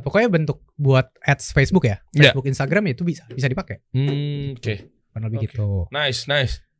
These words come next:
Speaker 1: Ini belum kita launching nih projectnya. Maksudnya kita, kita udah bikin lumayan lama, cuma kita lagi postpone aja lagi. Anak-anak kreatifnya lagi sibuk sama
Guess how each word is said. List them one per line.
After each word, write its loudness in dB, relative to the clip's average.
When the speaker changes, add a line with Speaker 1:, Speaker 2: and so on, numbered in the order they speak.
Speaker 1:
Ini 6
belum 8
kita 4
launching 4
nih 4
projectnya. 0
Maksudnya 4
kita, -6
kita 0
udah 4
bikin -2
lumayan 0
lama, 0
cuma 2
kita -4
lagi 0
postpone -8
aja -2
lagi. -2
Anak-anak 0
kreatifnya 2
lagi 4
sibuk 0
sama 2